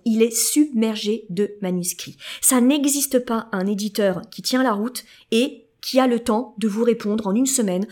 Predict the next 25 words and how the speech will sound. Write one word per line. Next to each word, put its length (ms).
ou 140
en 80
quinze 260
jours 320
sur 160
votre 240
manuscrit. 520
Donc 160
si 160
jamais 240
il 80
le 80
fait, 400
c'est 280
de 80
deux 120
choses 240
l'une. 240
Soit 280
c'est 300
une 140
toute, 320
toute 420
petite 320
structure 640